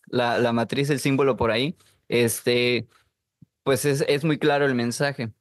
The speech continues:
Y en cambio, en la, en la última, en la más reciente, a mí me hizo,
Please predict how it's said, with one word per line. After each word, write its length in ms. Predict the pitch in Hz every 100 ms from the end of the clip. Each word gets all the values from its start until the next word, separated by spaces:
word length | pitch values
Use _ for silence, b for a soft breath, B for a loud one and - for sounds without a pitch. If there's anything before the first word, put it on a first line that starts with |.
| _
Y 120 | 135 131
en 100 | 131
cambio, 500 | 147 151 156 143 -
en 200 | 123 123
la, 480 | 120 120 117 110 -
en 200 | - 120
la 180 | 117 123
última, 360 | 143 147 147
en 60 | 117
la 80 | 117
más 160 | 123
reciente, 580 | 131 127 147 123 143 156 B B B
a 140 | - 120
mí 140 | 135
me 160 | 143 143
hizo, 760 | 135 143 139 127 120 95 -